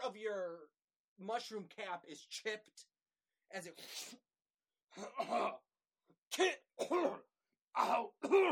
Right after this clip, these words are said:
turn it off, I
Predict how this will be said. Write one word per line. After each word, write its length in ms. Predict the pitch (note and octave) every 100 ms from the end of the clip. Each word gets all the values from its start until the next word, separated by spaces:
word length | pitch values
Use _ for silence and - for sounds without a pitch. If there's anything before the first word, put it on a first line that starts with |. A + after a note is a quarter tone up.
| - _ _ _ _ -
turn 220 | F#4 E4+ -
it 140 | C#4 - -
off, 400 | - F4 F#4+ F4 - C4 F4 E4 - - _ _ _ -
I 180 | -